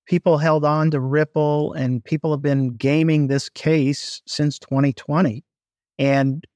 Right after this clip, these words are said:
people have been saying that this could finally unleash Ripple to the promised land that it was supposed to be.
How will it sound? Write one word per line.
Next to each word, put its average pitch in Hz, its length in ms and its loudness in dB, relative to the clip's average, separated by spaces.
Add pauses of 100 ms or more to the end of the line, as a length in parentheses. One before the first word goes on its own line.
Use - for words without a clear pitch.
(180)
people 151 280 0
have 143 80 -2
been 139 160 0
saying 135 360 0
that 127 120 -2 (100)
this 147 200 0
could 131 260 -8 (100)
finally 147 460 0
unleash 135 640 0
Ripple 135 540 -2 (580)
to 151 160 2
the 127 100 0
promised 139 720 -2
land 135 540 0
that 131 120 0
it 131 120 -4
was 135 160 -4
supposed 139 480 -8
to - 40 -12
be. 131 460 0